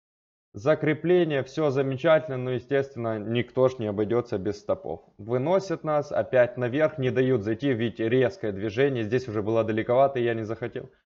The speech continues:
Но потом мы откатываемся от этого же уровня,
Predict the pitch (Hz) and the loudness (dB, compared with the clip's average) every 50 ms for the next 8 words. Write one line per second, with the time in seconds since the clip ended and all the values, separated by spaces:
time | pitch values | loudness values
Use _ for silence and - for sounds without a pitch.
0 | _ - - 202 - 208 202 208 202 190 185 180 170 170 - - 180 175 175 170 | _ -6 -4 -2 0 0 4 4 2 4 4 2 2 0 2 2 4 4 4 2
1 | 160 151 139 127 - 143 - - 123 - 165 160 - 151 143 139 127 113 131 131 | 0 -2 -2 -2 -2 0 0 0 0 0 0 -2 0 0 0 0 0 2 0 0
2 | 139 143 151 156 147 131 127 123 113 101 | 0 0 0 0 0 0 -2 -2 -6 -6